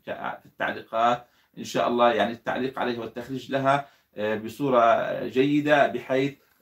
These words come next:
تبقى الثقة في مسائلنا، في مذاهبنا، في، آه، في كتبنا، آه، ونعتمد عليها إن شاء الله عز وجل.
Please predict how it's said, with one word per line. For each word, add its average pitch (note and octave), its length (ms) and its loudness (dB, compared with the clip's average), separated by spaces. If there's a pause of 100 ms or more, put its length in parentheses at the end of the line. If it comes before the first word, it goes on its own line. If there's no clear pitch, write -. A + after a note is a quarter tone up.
(200)
تبقى - 300 -2
الثقة - 580 0
في C3 160 -4
مسائلنا، B2+ 760 -2
في B2 180 -8
مذاهبنا، A#2 720 -2
في، A#2 300 -8
آه، G#2+ 400 0
في A#2+ 160 -4
كتبنا، C#3 600 -4 (380)
آه، A2 180 2
ونعتمد B2 560 0
عليها F2+ 520 -2 (180)
إن G#2 60 -16
شاء - 240 -4
الله F#2+ 140 -2
عز F2 220 -6
وجل. F2+ 240 -8